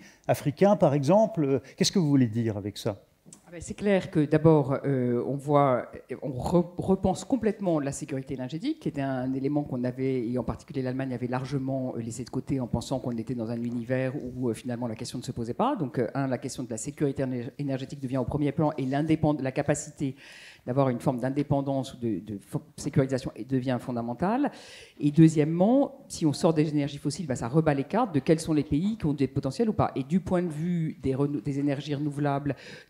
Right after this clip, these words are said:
Speaker 2: du développement de l'hydrogène vert, et cetera, on voit bien que l'Afrique, le, l'Afrique du Nord,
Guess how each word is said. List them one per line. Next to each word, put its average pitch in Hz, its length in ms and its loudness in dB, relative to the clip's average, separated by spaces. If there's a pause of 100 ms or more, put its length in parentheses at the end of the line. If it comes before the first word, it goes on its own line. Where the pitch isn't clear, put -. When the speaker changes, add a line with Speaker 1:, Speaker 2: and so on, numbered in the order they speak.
Speaker 2:
du 139 120 -8
développement 143 520 4
de 143 60 0
l'hydrogène 131 480 -4
vert, 139 260 0
et 123 80 -4
cetera, 165 280 -2
on 240 40 2
voit 151 120 4
bien 151 160 2
que 139 100 0
l'Afrique, 135 600 -2
le, 123 320 -2
l'Afrique 131 340 -6
du 143 100 -8
Nord, 190 400 2